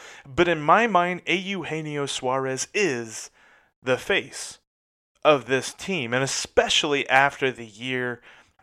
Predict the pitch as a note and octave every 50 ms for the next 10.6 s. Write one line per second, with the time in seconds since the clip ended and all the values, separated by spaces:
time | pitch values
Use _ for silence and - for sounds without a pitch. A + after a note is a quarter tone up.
0 | _ - A2 A#2 B2+ B2+ B2 A2+ G#2+ B2 B2+ A#2+ A#2 - A#2+ A2 A2 A2 - -
1 | - - - D#3+ D3+ D3 D#3+ D#3+ D#3+ D3+ C#3+ D3+ C3 A2 A2+ B2+ B2+ A#2+ - B2+
2 | A#2+ A#2 A#2 A2+ - _ - - - - - - - - - - F3 F3 D#3+ D3
3 | C#3+ D3 D#3+ E3 F3 F#3 F3+ - - - E3 D#3+ D#3+ D3+ C#3+ C#3+ C#3+ C#3 C#3+ C#3+
4 | C3+ - - C3+ C3+ C3 C3 B2 A2+ C3 C#3 C#3 C3+ A#2+ A#2 B2+ C3 C#3 C#3 C3+
5 | C3 B2+ B2 B2 B2+ C3 C3+ C3 C3+ C3 C3 B2+ _ - - - - - - _
6 | - - C#3 B2 - - A#2+ A#2 A#2 A2 - A2+ A2 G#2+ G#2+ A#2 _ _ _ _
7 | _ _ _ _ _ _ _ _ _ _ _ _ - C#3 B2 C3 C#3 C3+ B2+ -
8 | - - D3 D3+ D3+ C#3+ - - - D3+ C#3+ C3+ C#3+ D3 C#3+ - C#3 C3+ B2+ -
9 | - - D3 C#3 C3 C3 C3+ C#3 D3 D3+ D#3 D#3+ E3 D#3+ D#3 D3+ C#3+ C#3 B2+ A#2+
10 | C3 C3+ B2+ - - C3 A#2 C3 D3+ D3+ D3